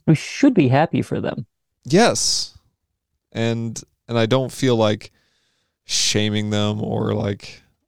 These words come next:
Speaker 2: I mean, I'll kinda give them a hard time, but more, more than not, that's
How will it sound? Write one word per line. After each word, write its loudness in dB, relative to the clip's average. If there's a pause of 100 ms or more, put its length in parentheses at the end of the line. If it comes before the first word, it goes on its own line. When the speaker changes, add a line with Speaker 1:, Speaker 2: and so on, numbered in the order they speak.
(100)
Speaker 2:
I -6
mean, 2
I'll 4
kinda -2
give -6
them -6
a -4
hard -6
time, -2
but -2
more, 2 (100)
more 0
than -2
not, 0
that's -2